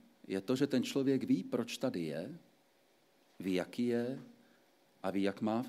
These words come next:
k těm druhým lidem být, jak se k nim má vztahovat. Je to samozřejmě dlouhý a namáhavý proces, ve kterém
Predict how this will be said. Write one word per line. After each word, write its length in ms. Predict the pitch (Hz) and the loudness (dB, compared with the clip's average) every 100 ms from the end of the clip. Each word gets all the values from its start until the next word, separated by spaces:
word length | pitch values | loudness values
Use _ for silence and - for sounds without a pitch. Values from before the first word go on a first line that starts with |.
| - | -8
k 80 | - | -4
těm 160 | 104 | -2
druhým 300 | 87 101 104 | -2 -4 -4
lidem 480 | 87 90 92 92 98 - - - _ _ _ _ | -4 -4 -4 -4 -6 -8 -20 -20 _ _ _ _
být, 460 | - 82 76 - - - - | -6 -6 -6 -10 -20 -12 -10
jak 140 | - | -2
se 120 | - | -2
k 60 | - | 2
nim 120 | 95 | 2
má 100 | 90 | 4
vztahovat. 520 | - - 80 78 71 - - - - - | 0 -2 -2 -2 -8 -12 -20 -20 -12 -6
Je 80 | |
to 80 | 95 | -2
samozřejmě 580 | - 120 123 123 120 110 - - - _ _ | 6 6 8 8 8 6 0 -20 -20 _ _
dlouhý 520 | 82 127 185 131 117 | 6 8 8 8 6
a 40 | 107 | 8
namáhavý 460 | 123 127 117 107 | 10 8 8 2
proces, 520 | 107 131 131 147 143 | 2 0 2 0 0
ve 80 | 110 | -4
kterém 520 | 104 113 107 101 98 | 0 4 6 6 2